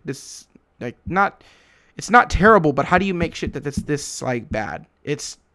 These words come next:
it's bad. My friend gave it a nine out, an eight or a nine out of ten. I don't know what he's talking about, but that's his opinion and he's entitled to it. I gave this a six out of ten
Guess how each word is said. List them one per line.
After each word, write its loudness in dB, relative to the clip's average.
it's -8
bad. 4
My 6
friend 4
gave 4
it 4
a 0
nine 4
out, 0
an -2
eight 2
or 4
a 0
nine 4
out 0
of -6
ten. -4
I 2
don't 0
know -4
what -2
he's -6
talking -2
about, 0
but -6
that's -4
his -4
opinion 0
and -4
he's -8
entitled -6
to 0
it. -4
I 2
gave 0
this -4
a -10
six -6
out -6
of -12
ten -12